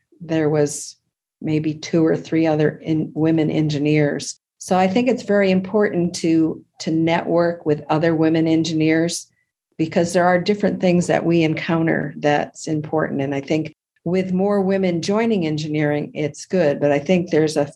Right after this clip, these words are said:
few of us here at Mercy that can, can provide some networking potential, and stay in touch with us, you know, um, just send something through the advancement office or the alumni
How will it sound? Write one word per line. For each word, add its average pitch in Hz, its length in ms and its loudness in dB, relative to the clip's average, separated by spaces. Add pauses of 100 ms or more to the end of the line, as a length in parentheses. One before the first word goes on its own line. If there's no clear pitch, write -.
few 214 200 2
of 202 140 2
us 180 180 0
here 165 240 0
at - 160 -4
Mercy 160 480 0
that 147 240 2
can, 156 220 -8
can - 200 -12
provide 151 640 2 (440)
some 160 260 0
networking 160 720 0
potential, 165 880 -2 (320)
and 156 600 0
stay - 380 0
in 190 140 4
touch 190 340 -2
with 185 140 2
us, - 500 -2 (100)
you 170 180 -2
know, 156 420 -2
um, 156 440 0 (300)
just - 380 -4
send 160 360 -2
something 170 420 -2
through 165 260 -2
the 156 140 2
advancement 170 600 0
office 170 420 -2
or 156 100 0
the 143 120 -2
alumni 165 460 0